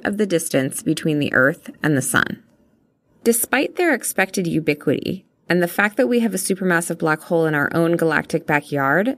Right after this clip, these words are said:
no one has ever imaged a black hole directly.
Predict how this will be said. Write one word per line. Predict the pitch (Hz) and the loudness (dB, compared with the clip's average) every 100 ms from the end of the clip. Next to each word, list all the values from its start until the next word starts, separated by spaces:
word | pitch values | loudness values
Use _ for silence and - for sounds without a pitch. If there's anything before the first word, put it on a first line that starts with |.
| - | -2
no | 180 190 | 0 2
one | 220 269 | 2 2
has | 294 285 | 0 0
ever | - 185 185 - | -2 0 0 2
imaged | 170 170 196 - | 2 2 0 -2
a | 160 | -2
black | 151 147 - | 0 0 -2
hole | - 151 | 0 0
directly. | 147 143 139 - 50 - - | 2 0 -2 -2 -4 -4 -6